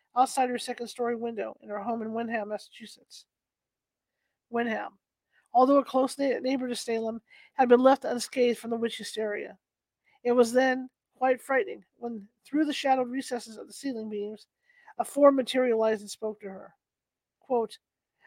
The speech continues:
"I am going upon the ladder to be hanged for a witch, but I'm innocent, and before a twelfth month be past, you shall believe it." The ghost identified herself as Mary Etzie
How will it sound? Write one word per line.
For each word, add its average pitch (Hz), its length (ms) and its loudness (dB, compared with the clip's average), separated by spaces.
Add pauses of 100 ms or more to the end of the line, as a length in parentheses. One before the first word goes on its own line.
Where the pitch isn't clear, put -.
(120)
"I 247 60 0
am 240 140 0
going 285 280 6
upon 277 280 -2
the 262 60 -4
ladder 254 320 4
to 247 60 -6
be 247 140 -6
hanged 247 300 -4
for 240 120 -6
a 233 40 -2
witch, - 460 -6 (560)
but 254 100 2
I'm 240 140 4
innocent, 240 580 -4 (380)
and 247 120 -4
before 277 380 0
a - 80 -2
twelfth 269 380 -2
month 254 240 -2 (640)
be 262 100 -6
past, 240 460 -2
you 240 80 -6
shall 226 200 -2
believe 226 300 -8
it." - 240 -12 (500)
The 220 60 -20
ghost 233 260 -2
identified 233 460 -2
herself 220 360 -4
as 214 100 -8
Mary 208 240 -4
Etzie - 440 -10